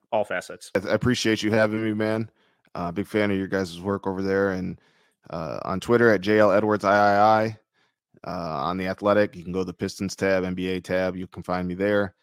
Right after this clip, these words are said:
Speaker 2: Uh, I have a podcast, the Detroit Players Podcast on Patreon with Vincent Goodwill, who's a N B A columnist for Yahoo Sports. We do our regular podcast every Monday, and then we drop, like, a bonus episode every Friday, which is usually, like, um,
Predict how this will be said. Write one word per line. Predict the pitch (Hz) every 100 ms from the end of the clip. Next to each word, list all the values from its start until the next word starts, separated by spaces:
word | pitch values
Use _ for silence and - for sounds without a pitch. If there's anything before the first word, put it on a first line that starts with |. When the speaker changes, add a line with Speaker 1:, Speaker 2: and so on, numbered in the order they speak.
| _ _ _ _ -
Speaker 2:
Uh, | 67
I |
have | 90 87
a |
podcast, | - 104 98 - 101 95
the | 92
Detroit | 85 98 - 98 -
Players | 101 101 98
Podcast | - 98 - 95 95
on | 90
Patreon | - 98 95 101 98 92
with | 87
Vincent | 98 98 90
Goodwill, | 101 95 95 95 92
who's | 90 87 85
a | 78 76 - _ _ _ _ -
N | 101
B | 95 95
A | 92
columnist | 92 92 92 -
for | 92
Yahoo | 90 90 90
Sports. | - 101 104 - - _ _ _ _ _ _
We | - 92 90
do | 92 101
our | 104
regular | 117 113 113
podcast | 117 107 - 110 104
every | 104 101
Monday, | 101 107 104 101
and |
then | 95
we | 95
drop, | 90 95 90
like, | 95 90
a |
bonus | 87 95 95 -
episode | 90 - 95
every | 92 92
Friday, | - 92 92
which | 90 90
is | 87
usually, | 92 87 90 90
like, | 90 85 _ _ _ _ _ -
um, | 82 82 62